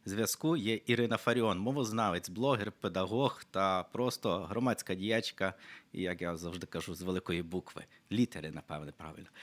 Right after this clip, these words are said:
<laughs> Трошки хвилююся з вами, насправді, бо знаю, що в мене українська мова не може бути ідеальною, в принципі, чи ж вона м-,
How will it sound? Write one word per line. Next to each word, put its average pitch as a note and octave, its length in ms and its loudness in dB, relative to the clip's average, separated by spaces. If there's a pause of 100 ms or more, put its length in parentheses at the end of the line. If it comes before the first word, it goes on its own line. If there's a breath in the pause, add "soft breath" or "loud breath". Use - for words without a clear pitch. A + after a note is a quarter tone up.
(240 loud breath)
<laughs> - 380 -8
Трошки - 240 4
хвилююся D3 540 6
з A2 60 0
вами, D3+ 260 6
насправді, G#2 480 4
бо G#2+ 260 0
знаю, A2+ 300 2
що A2 260 0
в A2 360 0
мене A#2+ 260 4
українська A#2 420 0
мова A#2 220 2
не A#2 100 4
може B2 240 4
бути B2 260 2
ідеальною, B2+ 560 2
в A2 40 -10
принципі, G#2 420 -2
чи G#2+ 120 -2
ж A2+ 80 0
вона A2+ 140 4
м-, G#2 160 4